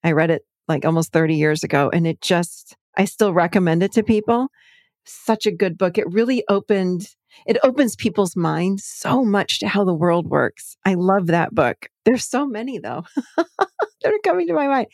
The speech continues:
I love that one. I love that one. Yeah, I'm just gonna go with that one. I mean, it's just, it's a great wake-up book.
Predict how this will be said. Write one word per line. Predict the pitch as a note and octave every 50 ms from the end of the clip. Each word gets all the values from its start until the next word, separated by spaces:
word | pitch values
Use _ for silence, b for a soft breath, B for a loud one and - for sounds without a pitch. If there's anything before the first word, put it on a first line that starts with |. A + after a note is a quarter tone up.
| B B B B _ -
I | A3+ A#3
love | A3+ A3+ A3+ A#3 A3 F3+
that | G#3 F#3+ F#3 -
one. | - F3 D#3+ D#3 D#3 -
I | - F#3
love | F#3 F#3+ F#3+ F#3+ F3
that | G3+ E3+ B2+ C3+
one. | E3+ E3 E3 _ _ _ _ _ -
Yeah, | - F#3 D3+ E3 _ -
I'm | F#3+
just | G3 F3+
gonna | - G#3 G3
go | E3+ F#3 E3+
with | E3+ D#3+
that | E3 D3+ -
one. | - E3 D#3+ E3+ _ _ _
I | - G3+
mean, | G3 F#3+ F#3+ -
it's | - G3+ - - - - -
just, | G#3+ G3 - - -
it's | D3+ D3 - G3+
a |
great | F3 D#3+ F#3 F3 - -
wake-up | E3+ D#3+ D#3 - E3+ C#3 - -
book. | D#3 C#3 - - - -